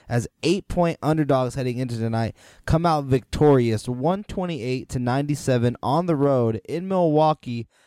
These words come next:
against the Bucks, man. And Jamal Murray, twenty-four points, three rebounds, six assists, and two steals, was the perfect Robin to this Batman. Nikola Jokic, the Joker, thirty-seven points, ten rebounds,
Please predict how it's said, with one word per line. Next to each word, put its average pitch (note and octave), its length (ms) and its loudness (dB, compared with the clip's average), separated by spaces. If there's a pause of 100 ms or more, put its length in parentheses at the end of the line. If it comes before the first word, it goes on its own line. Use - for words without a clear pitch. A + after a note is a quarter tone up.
(100)
against B2+ 460 -4
the A#2+ 80 0
Bucks, A2+ 460 -2
man. A2+ 280 -4
And A2 200 -6
Jamal A#2+ 500 2
Murray, A#2+ 500 0 (1000)
twenty-four F3 520 0
points, D#3 380 0
three D#3 220 2
rebounds, D3+ 420 2
six - 280 -10
assists, D3 420 -6
and B2 180 -8
two D3 280 2
steals, D3 420 2
was A#2+ 220 -2
the A2 120 -4
perfect D#3 600 -2
Robin C3 640 -2
to B2 160 -2
this A2+ 300 -4
Batman. A2 580 -6
Nikola C3+ 540 0
Jokic, B2+ 640 -2
the A#2 100 -2
Joker, A#2 480 0
thirty-seven C3+ 720 -2
points, C3 380 -2
ten C#3 260 -4
rebounds, B2+ 540 -2